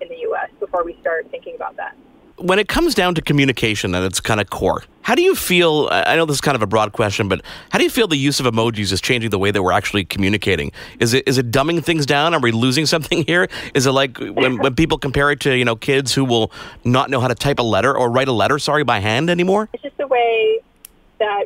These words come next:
Speaker 1: we're evolving. I don't think, I don't think it has to be looked at as, like, are we getting stupider 'cause we're sending hieroglyphics to each other, or are we getting smarter? I think it's just our lives are getting busier and faster, and everything is in their, their phone.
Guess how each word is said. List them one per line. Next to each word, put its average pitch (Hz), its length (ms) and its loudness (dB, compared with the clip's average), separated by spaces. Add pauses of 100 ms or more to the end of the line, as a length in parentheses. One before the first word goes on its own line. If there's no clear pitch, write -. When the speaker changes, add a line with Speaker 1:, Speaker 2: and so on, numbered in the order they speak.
Speaker 1:
we're 214 180 2
evolving. 208 540 -2
I 180 40 -8
don't 202 140 -8
think, 208 160 -12 (260)
I 190 40 -8
don't 214 120 -8
think 220 160 -10
it 208 60 -8
has 208 140 -10
to 214 80 -6
be 202 180 -2
looked 190 220 -4
at 185 180 -4
as, 180 140 -10
like, 180 260 -4
are 185 100 -4
we 190 120 -10
getting 190 320 -8
stupider 196 320 -6
'cause 190 180 -10
we're 185 180 -6
sending 185 440 -8
hieroglyphics 185 720 -2
to - 40 -10
each - 160 -10
other, 180 320 0
or 175 200 0
are 175 60 -2
we 180 120 -10
getting - 240 -6 (100)
smarter? 190 480 -2
I 208 60 -2
think 208 180 -6
it's 202 180 -4
just 185 240 0 (240)
our 226 200 2
lives 208 240 -4
are 202 80 -8
getting 196 300 -10
busier 208 520 -8
and 185 220 -20
faster, 220 580 -12
and 190 120 -18
everything 190 340 -14
is 180 80 -18
in 180 80 -20
their, 180 240 -14
their 190 140 -4
phone. 185 480 -4